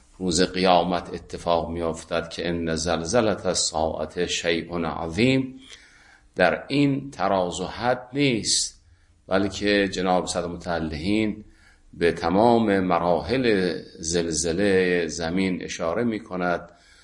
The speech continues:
چون زلزالها یعنی اون نهایت تزلزل و زلزله‌ای که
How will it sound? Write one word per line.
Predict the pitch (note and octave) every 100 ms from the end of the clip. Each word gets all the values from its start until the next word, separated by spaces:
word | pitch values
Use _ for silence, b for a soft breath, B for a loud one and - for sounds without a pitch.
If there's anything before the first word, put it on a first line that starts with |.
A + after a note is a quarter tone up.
| b -
چون | - F#2+ F#2 F#2 - - _ _ _
زلزالها | - F#2 F2+ E2 D#2 F2+ E2+ E2 E2 D#2+ G2 A#2 B2 A#2 - B B B -
یعنی | E2+ E2 F2+ G2+ G#2 G2+ - -
اون | G#2+ A2+ A2 G#2+ - _ _ _ F2+
نهایت | E2 F2+ F2 E2+ D#2 G2 C3 C3 A#2 A2+ G#2
تزلزل | G2 E2 F2+ D#2+ D#2 F2 A2 A2 G2+
و | F2+ E2 E2+
زلزله‌ای | D#2 E2 D#2+ D2+ E2+ E2 A#2+ B2 A2
که | F#2+ G2 G2 G2 F#2+